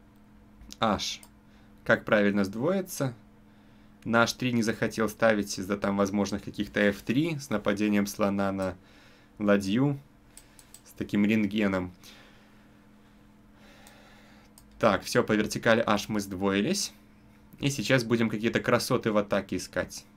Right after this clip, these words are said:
Типа хода... Нет, слон F восемь не пройдет. Ну, для начала так просто нападем на коня. Якобы.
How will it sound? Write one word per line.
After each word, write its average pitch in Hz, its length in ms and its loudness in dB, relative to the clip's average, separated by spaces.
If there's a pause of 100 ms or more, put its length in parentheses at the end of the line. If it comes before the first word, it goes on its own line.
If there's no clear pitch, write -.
(280)
Типа 110 320 -2
хода... 104 500 0 (680)
Нет, 98 280 0
слон 104 420 0
F - 220 -8
восемь 107 320 -2
не 107 100 0
пройдет. 117 580 0 (3750)
Ну, 123 200 -2
для 107 200 2
начала 104 440 0
так 101 320 -2
просто 92 360 -8
нападем 92 440 -4
на 92 120 -4
коня. 175 500 -2 (840)
Якобы. 101 680 0